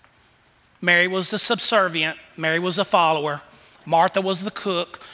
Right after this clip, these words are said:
Martha was the homemaker. She structured everything. She made sure that Jesus' sheets were clean. Mary, <laughs> she's the artistic one. She's the one that's devoted in her heart, so emotional, always the follower, always the helper.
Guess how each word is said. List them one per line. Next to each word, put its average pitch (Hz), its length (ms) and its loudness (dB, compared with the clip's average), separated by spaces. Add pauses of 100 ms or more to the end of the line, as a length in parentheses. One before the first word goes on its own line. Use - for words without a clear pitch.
(100)
Martha 165 320 0
was 175 200 -2
the 214 80 2
homemaker. 165 680 -2 (240)
She - 180 0
structured 196 640 0
everything. 151 520 -4 (240)
She 208 200 0
made 196 240 0
sure 208 300 0
that 147 140 -6
Jesus' 170 520 -2
sheets - 380 -2
were 160 80 -6
clean. 151 440 -4 (800)
Mary, 196 460 2 (340)
<laughs> - 420 -20
she's 190 300 0
the 208 140 2
artistic 214 600 0
one. 151 340 -8 (480)
She's 202 320 0
the 214 100 0
one 208 160 4
that's 196 220 -2
devoted 202 560 2
in 208 80 0
her 208 100 2
heart, 175 460 2
so 214 260 0
emotional, 175 720 -4 (480)
always 208 400 2
the 233 100 -4
follower, 180 600 2
always 190 360 2
the 208 100 -2
helper. 170 540 -4